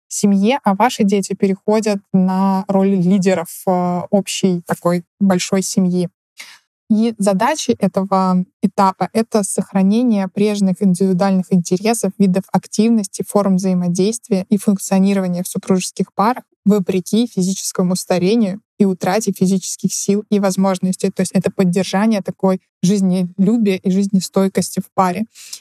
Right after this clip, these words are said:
интереса к жизни. Это также изучение новых возможностей выполнения социальных и семейных ролей, поддержка центральной роли среднего поколения. То есть в этой, э, в этой стадии мы учимся, как бабушки и дедушки, обретая свою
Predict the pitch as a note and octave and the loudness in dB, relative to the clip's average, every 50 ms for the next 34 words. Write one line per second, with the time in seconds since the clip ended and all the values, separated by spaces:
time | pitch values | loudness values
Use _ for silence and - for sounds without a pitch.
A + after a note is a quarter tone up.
0 | _ - G3 F3 - G3+ G3 G3+ G3 - - G3 F#3+ F3+ G3 G3 F3+ F3 - F3+ | _ 2 2 2 2 0 0 0 -2 -2 -2 -2 0 0 0 0 0 0 -2 -2
1 | F3 G3 - _ _ _ _ _ _ _ _ _ _ _ _ C#4 B3 A#3 A3+ - | -2 -4 -8 _ _ _ _ _ _ _ _ _ _ _ _ 0 0 2 2 0
2 | A#3 A3+ A3 G#3+ G#3 G#3+ - - F#3+ - - A3+ A3 G#3+ G3 F#3+ G3 G3 G3 F#3 | 0 2 0 0 0 -2 -2 -2 -4 -2 0 0 0 2 2 0 0 0 -2 -2
3 | - G3 F#3+ F3 F#3 F3+ G3 A3 A#3 A#3 G#3+ - - G3+ F#3+ F#3 - F#3+ F#3 G3 | -2 -2 0 0 2 2 0 0 0 0 -2 0 0 -2 -2 -2 0 0 2 2
4 | G#3 A3 A3 - - - F#3 - - F#3+ G3+ G#3+ G#3 F#3+ - - - - - G#3 | 2 0 0 -2 -2 -4 -4 -2 0 0 2 2 0 -2 -4 -8 -4 -2 0 0
5 | G3 F#3 F3+ F3+ F3+ - - F#3+ F#3 F#3+ F#3 G3 - _ - - - _ _ _ | 2 0 0 -2 -4 -2 -2 -2 0 0 -2 -4 -6 _ -20 -20 -20 _ _ _
6 | _ _ G#3 G3 F3+ G#3 A3+ A#3 - - - G3+ - G3 F#3 - G#3 G#3 G#3+ G#3 | _ _ 0 2 4 2 0 0 -4 -10 -14 -4 -2 -2 0 0 0 0 0 0
7 | G3 F#3+ F#3 F#3+ G#3+ A3 G#3+ G3 - - G#3 G3+ G3+ G#3 G#3 G3+ G3 G3 - G3+ | 0 0 0 0 0 0 -2 -2 -2 -2 -2 0 0 0 -2 -2 -4 -2 -4 -2
8 | - A#3+ A3 G#3 G3 F#3+ F#3 F#3 F#3 F#3 - F#3+ - - F#3 F#3+ G3+ G3 - G3 | 0 2 2 2 0 0 -2 -2 -4 -4 -4 -4 -2 0 0 0 0 0 -2 -4
9 | F#3 - G#3 G3+ G3 F#3+ - G3 F#3+ G3 G3 - G3+ - - A3 A3+ C4 A#3 A3+ | -2 0 -2 -2 -2 0 0 0 0 0 -2 -2 -6 -4 -2 0 0 0 0 0
10 | G3+ F#3+ F#3 F#3+ G#3 G#3+ G3+ G#3 - - G#3 F#3+ - - G3+ F#3+ F#3+ - _ _ | 0 0 2 2 2 0 0 -2 -2 -2 -4 -4 -2 -2 -2 -2 -2 -4 _ _
11 | _ _ - G3 F#3+ F#3 F3+ G3+ G3+ F#3+ F#3+ F3 - - - F#3 F3 F3+ G#3 A#3+ | _ _ -2 0 0 0 0 0 0 0 -2 -4 -4 -4 -4 -4 -2 -2 -2 -2
12 | A#3 A#3 A3+ - - F#3+ F#3 F3+ F3+ F#3+ F#3+ - G#3 F#3+ F#3 F3 - - - F#3+ | -2 -2 -4 -4 -4 -2 0 0 0 -2 -2 -2 -2 -2 -2 -4 -6 -6 -4 -2
13 | F#3 F3+ F#3+ F3+ F3+ F3+ F3+ | -2 0 0 0 0 -2 -4